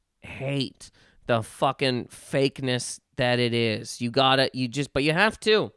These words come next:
It is what it is, because I have learned too many times. You call out a snake, you're wild. People look at you like you're crazy. You gotta let a snake <laughs> sink themselves or go all the way to the fucking top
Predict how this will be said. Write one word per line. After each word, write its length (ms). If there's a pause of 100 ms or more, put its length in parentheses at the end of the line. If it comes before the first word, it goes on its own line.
(480)
It 160
is 160
what 120
it 80
is, 300
because 320
I 160
have 180
learned 380
too 180
many 180
times. 520 (240)
You 220
call 280
out 140
a 60
snake, 540
you're 540
wild. 640
People 300
look 160
at 80
you 320
like 220
you're 560
crazy. 720 (680)
You 80
gotta 200
let 160
a 80
snake 500
<laughs> 0
sink 460
themselves 720 (240)
or 260
go 300
all 320
the 80
way 260
to 100
the 120
fucking 540
top 380